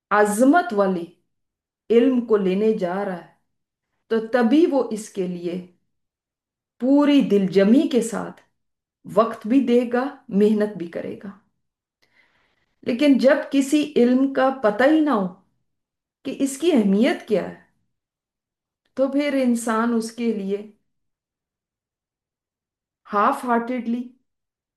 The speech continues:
या बददिली के साथ काम करता है और उसको वो अहमियत नहीं देता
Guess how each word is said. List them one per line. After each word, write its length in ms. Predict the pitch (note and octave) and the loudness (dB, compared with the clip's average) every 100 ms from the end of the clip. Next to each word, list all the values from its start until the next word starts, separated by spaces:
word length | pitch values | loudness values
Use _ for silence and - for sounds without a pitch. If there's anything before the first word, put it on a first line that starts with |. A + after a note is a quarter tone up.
| _ _ _ _ - | _ _ _ _ -8
या 220 | A3+ C4 | -2 0
बददिली 540 | A#3 G3+ F3+ G3+ G#3+ C#4 | 0 -2 -2 -2 0 -2
के 160 | A#3 | -2
साथ 400 | A3 F#3+ D#3+ - _ _ _ _ _ _ _ _ _ _ _ - | -4 -8 -14 -18 _ _ _ _ _ _ _ _ _ _ _ -6
काम 300 | F#3+ F#3 F3+ | -2 -2 -4
करता 360 | F3 F3+ - | -8 -12 -16
है 200 | - - _ _ _ _ _ _ _ _ - | -16 -18 _ _ _ _ _ _ _ _ 0
और 140 | C4 | 0
उसको 260 | C#4 - D4 | 0 -4 -4
वो 160 | A#3 | -2
अहमियत 640 | D4+ A#3 A#3 G#3+ A3+ D#4+ C#4 | 0 2 2 2 2 0 0
नहीं 200 | A#3 D#4 | 0 2
देता 400 | B3+ A3 F3+ F3+ | 2 2 -2 -8